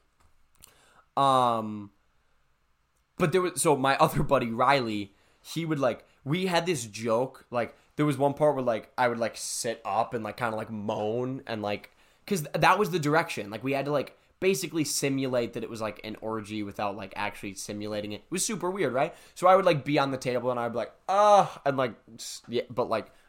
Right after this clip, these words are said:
better than that because I'm an actor. Um, and, like, I would, like, kinda, like, thrust, like, my chest up or whatever. And my buddy Riley, like,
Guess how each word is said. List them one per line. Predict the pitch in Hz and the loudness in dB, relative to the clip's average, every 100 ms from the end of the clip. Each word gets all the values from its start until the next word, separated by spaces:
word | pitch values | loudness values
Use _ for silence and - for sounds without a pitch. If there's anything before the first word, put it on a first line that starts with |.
| - | -10
better | 120 120 117 117 | 0 2 2 -2
than | 113 | -4
that | 117 117 117 | -2 -2 -2
because | 107 101 98 | -6 -8 -8
I'm | 101 | -6
an | 104 | -6
actor. | 104 - 113 - - _ - | -6 -6 -10 -10 -20 _ 4
Um, | 143 127 110 - | 6 6 2 -2
and, | 135 | 0
like, | 135 123 - | 0 0 2
I | |
would, | 131 | 2
like, | 117 - - _ | 0 -6 -14 _
kinda, | 135 135 | -4 -2
like, | 104 | -2
thrust, | - - 113 120 - - | -6 -8 -2 -2 -2 -2
like, | 120 101 | -2 -2
my | 101 | -6
chest | - 113 110 - | -2 -2 -2 0
up | 113 | 0
or | 117 | 2
whatever. | 117 117 123 - - - _ _ | 2 2 0 -6 -20 -20 _ _
And | 170 165 147 | 0 0 0
my | 143 139 | 4 6
buddy | 147 151 | 8 6
Riley, | 127 135 143 120 | 4 4 4 2
like, | 117 110 - | -2 -4 -8